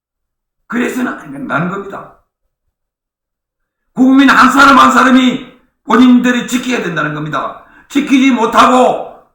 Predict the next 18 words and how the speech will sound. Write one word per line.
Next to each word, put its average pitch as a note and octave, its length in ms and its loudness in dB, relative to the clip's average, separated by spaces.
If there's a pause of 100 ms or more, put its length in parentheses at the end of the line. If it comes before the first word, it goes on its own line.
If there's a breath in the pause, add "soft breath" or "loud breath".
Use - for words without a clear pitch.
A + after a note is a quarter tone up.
(100)
국가를 B3 480 0
비난하고 B3+ 460 2
정부를 A#3 360 -4
비난하는 A3 460 -4
것은 - 440 -6 (840)
안 - 100 -10
된다는 G#3+ 380 -4
겁니다. - 400 -20 (2500)
또 A#3+ 180 0
국가 B3+ 320 0
공무원들이 C4 880 0
잘못하는 A#3+ 480 2
것은 B3 380 0 (220)
철저히 - 520 -4
조사해서 G#3+ 880 -4 (1000)
감옥에 F#3+ 400 0
보내야 E3 220 -4
됩니다. - 440 -14